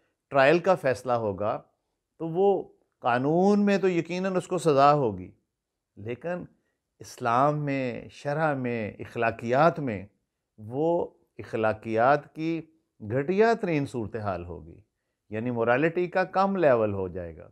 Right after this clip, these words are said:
यानी उस शख्स की पर्सनैलिटी डैमेज होगी। आपने उस झूठे शख्स को र-, अब उसके रिश्तेदारों में उसकी कोई इज़्ज़त नहीं होगी,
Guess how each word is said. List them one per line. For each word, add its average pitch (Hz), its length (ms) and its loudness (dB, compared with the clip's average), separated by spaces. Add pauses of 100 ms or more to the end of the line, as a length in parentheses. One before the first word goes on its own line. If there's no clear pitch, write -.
(500)
यानी 110 160 -6
उस 120 200 -6
शख्स 151 360 -6
की 170 400 -10 (240)
पर्सनैलिटी 135 680 -2
डैमेज 127 520 0
होगी। 85 440 -6 (1000)
आपने 120 440 -6 (340)
उस 135 220 -4
झूठे 117 400 2
शख्स - 300 -8
को 139 340 -6 (400)
र-, 104 100 -6
अब 104 280 -6
उसके 117 280 -6
रिश्तेदारों 98 640 -4
में 101 280 -6 (240)
उसकी - 260 -14
कोई 104 180 -4
इज़्ज़त 98 300 -6
नहीं 98 120 -10
होगी, 82 400 -16